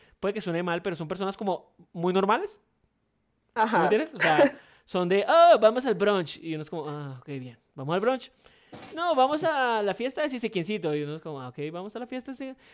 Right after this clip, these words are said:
Speaker 1: vamos a salir a cenar, no sé dónde". Y uno es como, "Ah, bueno, vamos a ver el partido". Y no, "Ah, bueno, no, eso es súper chévere, todo eso es súper chévere". Eh,
Speaker 2: <laughs>
Speaker 1: pero sí, o sea, na-, nada re-, nada gira en torno al tema de los videojuegos.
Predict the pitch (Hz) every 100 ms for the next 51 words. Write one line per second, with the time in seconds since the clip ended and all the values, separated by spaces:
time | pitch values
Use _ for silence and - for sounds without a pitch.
0 | _ - 294 453 440 381 302 254 294 330
1 | 294 247 247 262 277 240 226 214 202 170
2 | 190 175 160 170 190 233 180 214 359 466
3 | 381 294 277 285 262 220 240 240 220 214
4 | 220 240 208 160 220 214 240 240 - 208
5 | 220 196 190 208 208 190 147 170 180 -
6 | _ _ _ - 165 160 151 147 143 139
7 | 143 - - - - 196 185 196 233 175
8 | 160 147 156 151 160 170 190 208 185 160
9 | 165 170 175 190 185 196 185 190 185 190
10 | 185 151 139 143 160